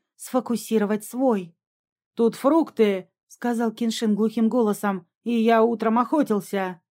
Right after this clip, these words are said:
Я проследила взглядом его жест и увидела, что в шагах двадцати дымится догорающий костер. Рядом на больших листьях разложены фрукты, которые мне вчера так понравились,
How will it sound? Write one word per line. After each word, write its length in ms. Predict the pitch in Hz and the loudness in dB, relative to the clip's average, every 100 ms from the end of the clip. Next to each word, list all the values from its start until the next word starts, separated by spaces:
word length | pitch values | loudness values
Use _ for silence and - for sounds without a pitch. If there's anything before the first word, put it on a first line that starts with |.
| _ _ _ - | _ _ _ -4
Я 240 | 262 302 | 0 0
проследила 720 | 285 254 240 220 190 262 240 | 0 -4 0 -2 0 0 0
взглядом 480 | 208 208 220 214 214 | -2 0 0 2 0
его 200 | 220 240 | 0 -2
жест 500 | 233 262 208 - _ _ _ - | 0 0 0 -4 _ _ _ -2
и 140 | 226 | 0
увидела, 580 | 208 208 254 233 214 208 | 2 0 0 0 -2 -2
что 420 | - 214 202 196 | -4 -2 -2 -4
в 80 | - | -4
шагах 420 | 220 208 226 196 | -4 -2 -2 -2
двадцати 840 | 185 202 - 214 - 285 294 208 - _ _ | -4 -6 -4 -8 -4 2 2 0 -6 _ _
дымится 600 | 214 233 220 247 - 233 | 0 2 2 2 -2 -2
догорающий 680 | 214 196 208 214 208 - 220 | -2 0 0 2 0 -2 -6
костер. 640 | 226 233 - 269 226 208 - _ _ _ | -4 -4 -4 2 2 0 -10 _ _ _
Рядом 480 | 254 277 302 254 233 | 0 2 2 2 0
на 80 | 226 | 2
больших 480 | 214 214 - 233 233 | 0 0 -2 -2 0
листьях 600 | 262 277 - 226 208 - _ | 2 0 0 0 0 -6 _
разложены 680 | 220 220 208 220 214 202 220 | -2 0 2 0 0 0 -2
фрукты, 640 | 254 285 - - 208 190 _ _ - | 2 0 2 0 0 -2 _ _ -6
которые 480 | 226 214 226 220 | -4 -2 0 2
мне 180 | 202 202 | 2 2
вчера 280 | - 214 214 | 0 -2 -2
так 200 | 214 202 | -2 -2
понравились, 720 | 208 226 285 294 220 202 - | -2 2 2 4 2 0 -4